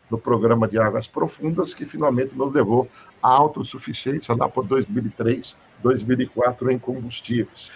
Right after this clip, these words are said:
Mas co-, a grande mudança brasileira foi a descoberta do pré-sal, que nos alçou um outro patamar. Isso não tem sido ressaltado nesses debates ainda. A razão de nós estarmos discutindo isso, de poder mudar,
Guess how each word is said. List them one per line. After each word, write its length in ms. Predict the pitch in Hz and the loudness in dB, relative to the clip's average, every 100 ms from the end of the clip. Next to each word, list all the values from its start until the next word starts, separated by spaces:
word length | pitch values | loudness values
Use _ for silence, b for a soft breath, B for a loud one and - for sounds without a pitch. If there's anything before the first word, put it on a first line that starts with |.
| - - | -6 -2
Mas 220 | 143 - | 0 0
co-, 240 | - - | 2 4
a 100 | 156 | 4
grande 380 | 127 - 247 226 | 4 6 6 4
mudança 480 | 170 165 143 135 120 | 2 4 2 4 2
brasileira 680 | 117 117 117 113 147 185 | 2 2 0 0 2 2
foi 140 | 156 156 | 2 0
a 20 | |
descoberta 560 | 156 - 165 143 - - | 0 -2 2 2 2 -2
do 80 | |
pré-sal, 540 | - 196 - 151 123 - _ b b - | -4 -2 -2 0 0 -2 _ b b -2
que 80 | 139 | 2
nos 160 | 156 | 4
alçou 360 | 160 156 - 185 | 2 2 2 4
um 80 | 170 | 4
outro 200 | 180 180 | 2 0
patamar. 600 | 185 180 160 127 117 - b - | 2 2 2 2 2 -4 b -2
Isso 280 | 185 180 208 | -2 0 0
não 80 | 208 | 0
tem 240 | 196 190 | 2 0
sido 320 | 165 180 196 | 0 -2 0
ressaltado 760 | 190 185 - 185 - 139 156 139 | 2 2 2 0 4 4 4 2
nesses 280 | 139 - 165 | -2 -4 -4
debates 600 | 127 120 113 - - 117 | 0 2 2 0 -4 -4
ainda. 420 | 113 117 101 - - B - | -4 -4 -6 -10 -20 B 0
A 160 | 127 139 | 2 4
razão 440 | 127 131 131 208 | 4 2 4 4
de 100 | 220 | 6
nós 160 | 202 165 | 4 4
estarmos 300 | 175 170 170 | 4 2 0
discutindo 560 | - - 175 170 135 | -6 0 2 2 2
isso, 180 | 131 - | -2 -2
de 80 | 127 | -4
poder 300 | 131 117 135 | 0 2 2
mudar, 420 | 123 - 165 | 0 2 2